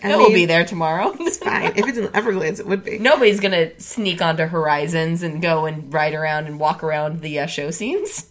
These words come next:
Speaker 2: <laughs>
Speaker 1: Where is Hor-, is that in Horizons
Speaker 2: Hor-,
Speaker 1: Gone?
Speaker 2: Horizons Gone. Oh, have I not shown you that vid-, video?
Speaker 1: Of it being demolished?
Speaker 2: No.
Speaker 1: No, I've seen World of Motion being demolished.
Speaker 2: No, it's these guys, um, back in the nineties, they found out Horizons was gonna be closed and replaced with, was it Test Track?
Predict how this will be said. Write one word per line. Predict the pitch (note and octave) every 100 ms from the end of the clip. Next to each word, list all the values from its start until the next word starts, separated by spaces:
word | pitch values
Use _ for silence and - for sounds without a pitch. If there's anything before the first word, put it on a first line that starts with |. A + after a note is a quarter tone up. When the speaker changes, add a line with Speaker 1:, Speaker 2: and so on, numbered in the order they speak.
| - - - _
Speaker 2:
<laughs> | - _ _ -
Speaker 1:
Where | A3 C4+ G4
is | A#4+
Hor-, | A#3+ A#3+ -
is | A#3 F4
that |
in | F#4+ G4+
Horizons | F4 E4 D4 G#3
Speaker 2:
Hor-, | A3+ G#3+
Speaker 1:
Gone? | C#4
Speaker 2:
Horizons | A#3+ F4+ G#4 A3
Gone. | B3+ D#4
Oh, | C#4+ D#4+
have | A#3+ A3
I | A#3+
not | C#4+
shown | D4 C4
you | D#4+
that | C#4+ E3+
vid-, | F3 F#3
video? | F#3+ E3 G3+ F4+ F#4+
Speaker 1:
Of | G#3 G#3
it | A3
being | A3 A3
demolished? | G3+ G3 A#3 F4+ E4
Speaker 2:
No. | D#4
Speaker 1:
No, | C#4+ -
I've | A#3+ A#3+
seen | C#4
World | B3 A3
of | F#3+
Motion | F#3 G3+ - -
being | F#2
demolished. | - - - -
Speaker 2:
No, | C4 D#4
it's | A3+ A#3
these | B3+ B3
guys, | G#3 A#3 E4+ D4 A3 -
um, | G3+ G3
back | G#3+ -
in | A#3+
the | G#3
nineties, | F#3 G3+ C4+ A3+ F#3 -
they | G3
found | G3 G3 G#3
out | G3+
Horizons | F3 F#3 G3+ F#3+
was | F3+
gonna | F3+
be | F3
closed | E3+ D#3+ E3 E3+
and |
replaced | E3 D#3+ D#3+ E3
with, | E3 D3+ C#3+ C#3
was | D#3 E3
it | -
Test | - G#3+ -
Track? | G4+ A4